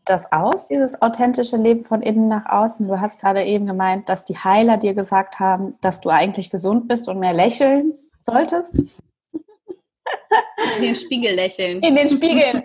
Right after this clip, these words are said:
Speaker 1: in den Spiegel lächeln. Aber also ich gla-, also ich verstehe das total, wenn, ähm,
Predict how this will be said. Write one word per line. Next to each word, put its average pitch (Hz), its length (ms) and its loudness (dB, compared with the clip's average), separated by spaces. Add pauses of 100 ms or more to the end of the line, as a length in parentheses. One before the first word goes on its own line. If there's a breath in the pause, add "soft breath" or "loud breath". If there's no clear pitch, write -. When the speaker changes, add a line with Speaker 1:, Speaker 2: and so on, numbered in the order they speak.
Speaker 1:
in 294 80 -2
den 285 140 2
Spiegel 269 640 0
lächeln. 233 800 0
Aber 226 280 0 (120)
also 214 300 2 (120)
ich 196 180 -4
gla-, 226 240 0
also 208 360 0
ich 233 180 -4
verstehe 233 400 0
das 233 240 0
total, 233 420 0
wenn, 220 280 0
ähm, 196 340 -2